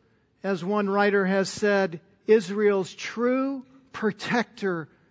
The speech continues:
and benefactor. The one who makes the storm clouds, the one, the one who forms them in the heavens and brings them and makes the water to drop from the sky.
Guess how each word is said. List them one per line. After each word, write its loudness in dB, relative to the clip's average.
and -2
benefactor. 0
The 8
one 6
who 6
makes 4
the 0
storm 2
clouds, 2
the 4
one, 6
the 4
one 6
who 4
forms 2
them 4
in 4
the 2
heavens 4
and 2
brings 4
them 2
and 2
makes 4
the 2
water 4
to 0
drop 0
from -4
the 0
sky. -2